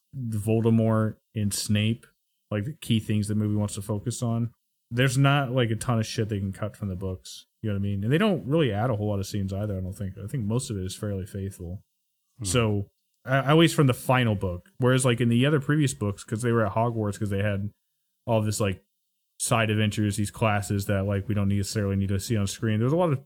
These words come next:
Speaker 1: choices that they could have reasonably made to, like, cut things. And I think that mo-, for the most part, they're, they're fine adaptations, you know, even if they don't get everything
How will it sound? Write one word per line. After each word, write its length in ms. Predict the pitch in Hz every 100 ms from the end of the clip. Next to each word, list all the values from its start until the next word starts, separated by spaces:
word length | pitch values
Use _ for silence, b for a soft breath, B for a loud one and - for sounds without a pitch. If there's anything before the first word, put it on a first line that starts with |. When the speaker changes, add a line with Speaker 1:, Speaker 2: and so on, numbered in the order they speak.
| -
Speaker 1:
choices 380 | - 151 135 117
that 140 | 110
they 100 | 107
could 120 | 104 107
have 100 | 107
reasonably 340 | 113 107 101
made 220 | 98 95 95
to, 60 |
like, 160 | 95 92
cut 220 | 107 98
things. 480 | - 92 92 95 - _ _ _ 127
And 80 |
I 20 | 147
think 160 | 220
that 80 | 208
mo-, 140 | 139
for 120 | 135 147
the 40 |
most 260 | 127 120 -
part, 200 | 110 104
they're, 160 | 107
they're 160 | 98 104
fine 280 | - 107 101
adaptations, 840 | 98 90 - 90 - 87 87 - _ _ 104
you 80 |
know, 140 | 90 90
even 180 | 98 95
if 60 |
they 60 | 98
don't 140 | 92
get 120 | 92
everything 420 | 90 90 87 85